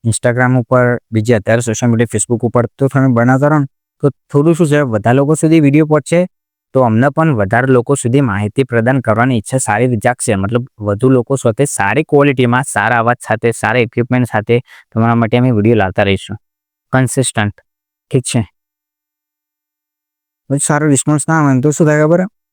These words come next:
એવું નથી અમે લાવવા નથી માંગતા, અમે સારી રીતે લાવવા માંગીએ છીએ, પણ તમે એક વસ્તુ સમજો કે આ મોંઘવારીના જમાનામાં તમારો પેટ્રોલ ખર્ચ,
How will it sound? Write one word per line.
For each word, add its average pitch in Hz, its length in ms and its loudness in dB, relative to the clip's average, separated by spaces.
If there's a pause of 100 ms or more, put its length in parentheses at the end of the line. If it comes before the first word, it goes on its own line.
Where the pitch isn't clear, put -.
(240)
એવું 110 180 2
નથી 160 180 2
અમે 220 120 6
લાવવા 139 260 2
નથી 117 220 0
માંગતા, 101 300 -4
અમે 101 220 0
સારી 107 320 0
રીતે 117 220 0
લાવવા 113 200 0
માંગીએ 120 240 -2
છીએ, 120 80 0
પણ 143 220 -2
તમે 139 220 0
એક 139 120 -6 (180)
વસ્તુ 120 240 -4
સમજો 117 300 0
કે 113 120 -2
આ 117 60 0
મોંઘવારીના 113 520 0
જમાનામાં 110 460 0
તમારો 110 260 -2
પેટ્રોલ 107 360 -2
ખર્ચ, 110 220 -2